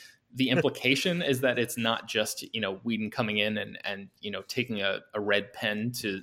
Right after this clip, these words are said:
Speaker 1: Zack Snyder's story and, and sort of rewriting things and, and cutting character arcs and stuff like that. It sounds like, according
Speaker 2: Yeah.
Speaker 1: to Ray Fisher, there was something more going on here. But again, it, it's so vague that I,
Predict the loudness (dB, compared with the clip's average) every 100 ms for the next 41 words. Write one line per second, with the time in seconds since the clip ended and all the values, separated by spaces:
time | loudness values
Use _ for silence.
0 | -4 0 0 2 0 0 0 -2 2 4
1 | 4 4 0 -2 -8 -6 -4 -4 -4 -4
2 | 2 4 4 0 0 0 -2 -4 -4 -6
3 | -8 -10 -4 -4 -4 -8 0 2 2 2
4 | 2 2 -2 -10 -10 -10 -2 0 0 0
5 | 2 4 4 4 2 -12 -20 -20 _ -6
6 | 0 6 8 6 4 6 6 6 4 6
7 | 6 6 4 2 2 2 4 4 2 2
8 | 2 2 4 2 2 4 6 4 2 -4
9 | -2 4 6 6 4 0 2 4 4 0
10 | 0 0 0 -2